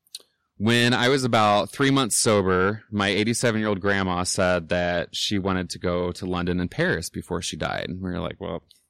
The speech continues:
you better get cracking." Um, <laughs> eighty-seven, can't wait too long. So because I had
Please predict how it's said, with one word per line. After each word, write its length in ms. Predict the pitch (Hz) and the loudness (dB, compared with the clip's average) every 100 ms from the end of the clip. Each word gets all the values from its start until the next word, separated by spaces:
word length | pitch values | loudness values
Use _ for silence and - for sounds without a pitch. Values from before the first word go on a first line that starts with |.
| - | -14
you 140 | 104 | -8
better 160 | 107 95 | -4 -4
get 160 | 85 | -4
cracking." 500 | - 110 101 78 87 _ - - - - - | -2 -4 -2 -6 -8 _ -20 -18 -18 -14 -4
Um, 460 | 107 101 90 90 - - - - | 0 0 -2 -6 -12 -18 -18 -20
<laughs> 340 | - - - | -18 -16 0
eighty-seven, 800 | 139 131 110 151 107 87 95 104 - | 4 4 4 2 2 2 -2 -8 -8
can't 200 | 143 110 | -4 -2
wait 160 | 107 | -2
too 180 | 90 117 | -2 -2
long. 260 | 90 87 92 - - - - - _ - | 0 -2 -6 -12 -20 -20 -20 -20 _ -8
So 420 | - 160 156 151 | -2 2 4 4
because 400 | 123 139 165 151 | 2 0 2 4
I 120 | 143 | 6
had 260 | 139 127 | 6 4